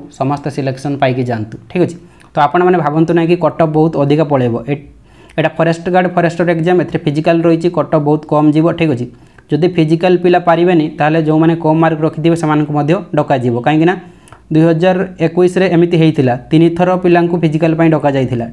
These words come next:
ଠିକ୍ ଅଛି। ଶହେ ଅଶୀରୁ ଯେଉଁମାନେ ସତୁରି, ପଞ୍ଚଷଠି ରଖିଥିଲେ ସେମାନଙ୍କର selection ହେଇଯାଇଛି। ତ କିଛି ବି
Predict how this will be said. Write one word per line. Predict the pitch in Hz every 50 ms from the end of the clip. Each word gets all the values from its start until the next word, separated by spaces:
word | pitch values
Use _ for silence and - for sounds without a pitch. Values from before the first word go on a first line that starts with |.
| -
ଠିକ୍ | - 190 190
ଅଛି। | 175 143 123 110 - - - - - _ _ - - - - - -
ଶହେ | - 180 180 175
ଅଶୀରୁ | 170 170 175 202 196 208 196
ଯେଉଁମାନେ | 190 196 196 196 196 202 196
ସତୁରି, | - - 170 175 - 196 190 190 202 196 - - - - - -
ପଞ୍ଚଷଠି | 165 165 165 165 - 180 165 196
ରଖିଥିଲେ | 190 185 190 196 185 196 180 147
ସେମାନଙ୍କର | 165 160 160 165 165 165 165 170
selection | 170 170 160 156 147 151 - 160 151
ହେଇଯାଇଛି। | 143 127 127 123 113 117 117 - - - - - - _ _ _ _ _ - - _ _ _ _ _ - _
ତ | - 156
କିଛି | - 165 151 160 185
ବି | 175 202